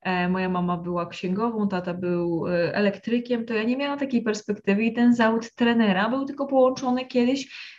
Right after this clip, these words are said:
e, z, właśnie z, ze sportem wyczynowym, a nie z trenowaniem osób, które, e, które nie są sportowcami.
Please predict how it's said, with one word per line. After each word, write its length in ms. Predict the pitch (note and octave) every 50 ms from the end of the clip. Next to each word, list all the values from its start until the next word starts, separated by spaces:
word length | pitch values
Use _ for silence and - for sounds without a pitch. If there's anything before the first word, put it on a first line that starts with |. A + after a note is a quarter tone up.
| -
e, 300 | - G#3 G#3 G#3 G#3 G#3+
z, 180 | G#3+ G#3 - - A3 G#3+ G#3 G#3+ G#3+ G#3+ G#3+ G#3+ G#3+ G3+ F#3 F#3 G3+ G#3
właśnie 560 | G#3 G#3+ A3 A3 - - A3+ G#3+ G#3 G#3 G#3+
z, 380 | G#3+ - - - - - - G3 G3 F#3+ F#3+ G3 F#3+ G3+
ze 180 | G#3 A3 A#3+
sportem 840 | A#3+ - - - D4 C#4+ C4 A#3+ - F#3+ F#3 F#3 E3+ D#3 F#3 F#3+ F#3+
wyczynowym, 640 | G#3 G#3 - A3+ G3+ G3 F#3 F3+ E3 D#3+ D#3+ E3 - - - - - - -
a 120 | - G3
nie 220 | G#3 A3 A#3 A#3+ B3
z 160 | A#3+ - -
trenowaniem 720 | - A3+ A3 G#3+ G#3 G#3 G3+ G3+ G#3 G#3+ G#3 G3 F#3+ -
osób, 360 | G3 G3+ G3+ - - G3 -
które, 440 | - - - G3 F#3+ F#3 F3+ F3+ F3+ F3+ F#3 F3+ F3+ -
e, 200 | F3+ F3 F3 F3+
które 400 | F#3+ - - - G3 F#3+ F#3 F#3
nie 160 | F#3+ F#3+ G3+
są 180 | G3+ - G#3+ G3+
sportowcami. 800 | G3 - - F#3+ F#3 F#3+ F#3+ F#3 F#3 - F#3 D#3 D3+ - -